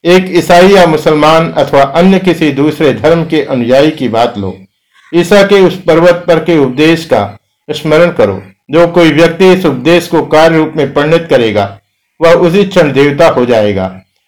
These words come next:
सुनते हैं कि पृथ्वी में इतने करोड़ ईसाई हैं,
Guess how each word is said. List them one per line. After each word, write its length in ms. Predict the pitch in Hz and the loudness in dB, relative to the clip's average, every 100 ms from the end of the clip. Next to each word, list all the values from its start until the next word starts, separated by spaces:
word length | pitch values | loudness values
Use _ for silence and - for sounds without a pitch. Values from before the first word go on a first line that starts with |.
| _ - | _ -2
सुनते 300 | 175 185 214 | 0 2 2
हैं 260 | 190 196 | 4 2
कि 80 | 190 | 0
पृथ्वी 400 | 185 175 165 196 | -2 -2 0 0
में 220 | 196 185 | 2 2
इतने 340 | 160 151 175 185 | 0 0 0 0
करोड़ 400 | 180 143 160 160 147 | 2 2 2 0 -2
ईसाई 320 | 139 127 135 | 0 0 2
हैं, 340 | 101 98 98 | -2 -6 -12